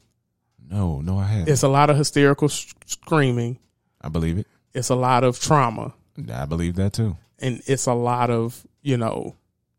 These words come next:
Speaker 2: not good stuff. So, you know,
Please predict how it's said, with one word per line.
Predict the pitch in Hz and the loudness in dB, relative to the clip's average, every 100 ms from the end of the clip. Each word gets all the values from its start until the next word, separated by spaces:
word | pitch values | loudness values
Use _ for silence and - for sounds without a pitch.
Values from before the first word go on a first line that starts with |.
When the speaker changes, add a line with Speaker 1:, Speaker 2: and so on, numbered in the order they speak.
| _ _ | _ _
Speaker 2:
not | 131 135 170 185 160 | -2 2 2 0 0
good | 165 151 | 0 0
stuff. | - 131 123 - - - _ _ _ _ _ _ | 2 4 4 2 -10 -20 _ _ _ _ _ _
So, | 147 131 - - _ _ _ _ | 2 2 0 -10 _ _ _ _
you | 190 151 | 2 4
know, | 131 127 117 | 4 0 -6